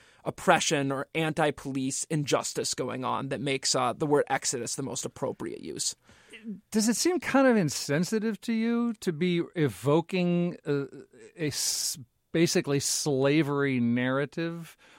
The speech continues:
Speaker 2: or a biblical narrative of a persecuted people.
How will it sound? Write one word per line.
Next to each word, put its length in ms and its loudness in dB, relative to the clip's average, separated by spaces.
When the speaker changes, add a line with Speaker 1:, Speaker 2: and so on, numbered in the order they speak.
Speaker 2:
or 180 4
a 80 4
biblical 680 4
narrative 840 -2
of 200 -2
a 60 2
persecuted 840 -2
people. 460 -2